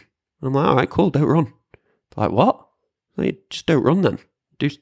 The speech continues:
do something <laughs> else." And again, it's, it's just this idea that cardio basically means running on a treadmill. I would die of boredom doing that. So make sure you find a way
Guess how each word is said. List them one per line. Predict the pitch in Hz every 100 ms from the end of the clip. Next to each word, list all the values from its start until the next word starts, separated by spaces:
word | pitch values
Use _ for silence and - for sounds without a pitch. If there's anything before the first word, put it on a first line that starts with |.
| -
do | -
something | 165 135 120
<laughs> | -
else." | 101 - - - - - _ -
And | 123 123 127 - _ _ _ -
again, | 127 139 117
it's, | - -
it's | 110 107 -
just | 123 113
this | 123
idea | 110 107 123 117
that | 98 - _ - -
cardio | 113 104 101
basically | 107 104 - 104
means | 101 95
running | 98 95 92
on |
a | 95
treadmill. | 139 151 101 - _ _ _ _ _ _ _ _ -
I | - 180
would | 156 143 165 - _ -
die | 156 180
of | 180 -
boredom | 147 165 160 117 101
doing | 98 90 95
that. | 82 - _ _ - - -
So | - 135 - - _ _ _ _ _ _ _ _ -
make | 135 180 -
sure | - 160 165
you | 147
find | - 143 135
a | 120
way | 117 104 90 -